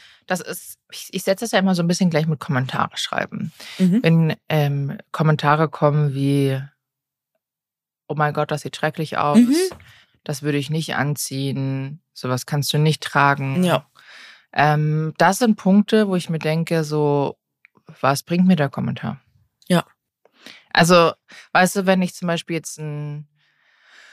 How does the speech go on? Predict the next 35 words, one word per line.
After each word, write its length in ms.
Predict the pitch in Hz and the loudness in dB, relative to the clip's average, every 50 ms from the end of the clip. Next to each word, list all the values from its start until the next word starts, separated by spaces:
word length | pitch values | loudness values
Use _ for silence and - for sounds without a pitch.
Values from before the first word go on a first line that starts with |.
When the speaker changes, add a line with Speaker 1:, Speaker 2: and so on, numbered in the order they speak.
| _ - _ _ _ _ _ _ _ _ _ - - - | _ -20 _ _ _ _ _ _ _ _ _ -14 -8 0
Speaker 1:
nehmen 240 | 190 214 220 220 226 | 4 6 6 6 6
wir 120 | 208 180 | 6 4
an, 140 | 165 180 185 | 4 4 2
ich 120 | 180 - | -2 -2
ziehe 160 | - - 196 180 | -4 -8 -4 -2
eine 120 | 180 165 | 2 4
weiße 320 | 175 175 180 - - 175 | 4 4 2 0 -2 -4
Hose 300 | 170 175 175 180 165 170 | -4 -2 -2 -2 -2 -2
mit 200 | 165 160 151 143 | -2 -2 -2 -4
einem 480 | 135 143 147 147 147 143 143 147 143 - - | -6 -6 -6 -6 -6 -6 -8 -8 -10 -12 -10
Speaker 2:
Ja. 80 | - 160 | -6 -2
Speaker 1:
weißen 300 | 147 156 147 143 143 113 | -2 -2 -2 -4 -6 -8
Oberteil 520 | 95 117 127 127 - - 139 135 135 - | -8 -2 -4 -4 -2 -2 -4 -4 -4 -4
an 280 | - 127 135 135 131 135 | -2 -4 -4 -4 -2 0
Speaker 2:
Am 80 | 143 170 | 2 6
Speaker 1:
oder 100 | 175 180 | 6 6
Speaker 2:
besten 160 | 156 156 160 | 4 4 0
Speaker 1:
mit 60 | 151 | 0
Speaker 2:
noch 40 | 147 | 0
Speaker 1:
einem 80 | 156 151 | -2 0
Speaker 2:
Streifen. 380 | 147 147 147 151 131 127 151 147 | 2 2 2 2 0 -2 -4 -6
Speaker 1:
Streifenoberteil. 500 | 131 120 - 120 123 127 127 - 175 202 | -8 -8 -10 -10 -10 -8 0 4 6 6
Speaker 2:
Genau. 80 | 220 | 6
Speaker 1:
Ja, 100 | 175 170 135 | 6 4 2
oder 140 | - 165 | 0 0
mit 120 | 165 160 - | 0 0 -2
Speaker 2:
<laughs> 60 | - | 0
Ja. 40 | 147 | -2
Speaker 1:
einem 100 | - - | -2 -2
Streifenoberteil. 800 | - - - - - - - - - 110 - - 123 104 - 202 - - - _ _ _ _ _ _ _ _ _ _ _ - - - - - - _ - - | -2 -12 -12 -10 -10 -12 -14 -12 -14 -14 -12 -10 -12 -8 -8 -8 -8 -10 -18 _ _ _ _ _ _ _ _ _ _ _ -20 -20 -20 -20 -20 -20 _ -12 -6
Und 80 | 175 165 | -4 -4
jemand 240 | 170 170 175 180 | 0 2 2 2
würde 160 | 175 165 165 151 | 2 0 0 2
sagen, 300 | 160 160 160 160 165 _ - | 2 0 0 0 -4 _ -6
„Ah, 440 | - 202 208 208 214 214 214 208 | -4 -2 0 0 0 -2 -4 -4